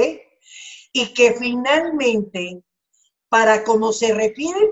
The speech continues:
a como él se refiere de mí, pues sería tanto como esa, esa cosa de que si discutes con un pendejo, eres doble pendejo, ¿me entiendes?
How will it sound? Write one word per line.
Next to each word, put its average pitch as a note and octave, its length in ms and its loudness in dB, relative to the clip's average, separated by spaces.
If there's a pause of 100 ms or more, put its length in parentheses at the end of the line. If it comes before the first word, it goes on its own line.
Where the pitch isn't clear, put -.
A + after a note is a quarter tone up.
a A3 220 2
como G#3 480 -2
él C#4 240 -2
se F4+ 200 -12
refiere A3+ 460 -2
de G#3+ 140 -2
mí, E3+ 360 -16 (840)
pues C#4+ 200 -2
sería D4+ 460 2
tanto D#4 380 0
como A#3+ 380 2
esa, C#4 340 -6
esa C#4 220 -6
cosa C4 240 -4
de A#3 120 2
que A3 240 -4 (200)
si C4+ 220 -2
discutes D#4 680 -2
con C4+ 240 2
un C#4+ 160 -4
pendejo, A#3+ 800 0 (220)
eres A#3 400 2
doble A#3 380 2
pendejo, C4+ 680 -6
¿me F3 100 -14
entiendes? F#3 380 -12